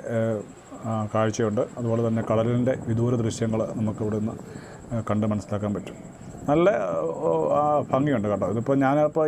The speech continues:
ഈ വീഡിയോ എടുക്കുന്നത്, ആ, ലൈറ്റ് ഹൗസിൻ്റെ ജനലിൽ കൂടിയാണ്. ഇനി നമുക്ക് മുകളിലേക്ക് കയറാൻ സൗകര്യമുണ്ട്. അപ്പോൾ ഇവിടെ നിന്നുകൊണ്ട് വളരെ മനോഹരമായ ഈ കാഴ്ചകൾ കണ്ടിട്ട്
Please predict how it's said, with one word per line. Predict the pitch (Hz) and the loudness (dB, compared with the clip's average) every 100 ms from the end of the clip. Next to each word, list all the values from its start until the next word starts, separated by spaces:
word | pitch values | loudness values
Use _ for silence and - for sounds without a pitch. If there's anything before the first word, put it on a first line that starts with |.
| 151 | 2
ഈ | 151 | 2
വീഡിയോ | 151 160 | 2 2
എടുക്കുന്നത്, | 143 151 135 165 - - - - 151 | 2 0 2 0 -4 -16 -18 -4 2
ആ, | 143 139 139 - - 147 | 4 4 2 -4 -4 0
ലൈറ്റ് | 135 147 | 2 4
ഹൗസിൻ്റെ | 139 147 139 | 2 2 2
ജനലിൽ | 131 139 139 | 4 2 2
കൂടിയാണ്. | 131 104 - - - | 2 0 -4 -8 -2
ഇനി | 135 151 170 | 2 4 2
നമുക്ക് | 151 151 | 0 2
മുകളിലേക്ക് | 135 139 156 151 | 4 4 2 2
കയറാൻ | 135 139 156 - 120 | 2 2 0 -8 -2
സൗകര്യമുണ്ട്. | 127 135 135 104 - - - - - - - | 2 4 2 0 -4 -6 -10 -8 -8 -8 0
അപ്പോൾ | 127 | 2
ഇവിടെ | 127 143 | 4 4
നിന്നുകൊണ്ട് | 139 151 151 147 - - - - - - | 4 2 2 0 0 -8 -12 -12 -10 -2
വളരെ | 120 123 135 | 2 4 4
മനോഹരമായ | 127 131 143 143 143 147 139 | 4 2 2 2 4 4 4
ഈ | 127 120 | 2 2
കാഴ്ചകൾ | 117 110 131 117 135 - - | 2 2 0 0 0 -4 -2
കണ്ടിട്ട് | 110 113 117 131 | 2 2 2 0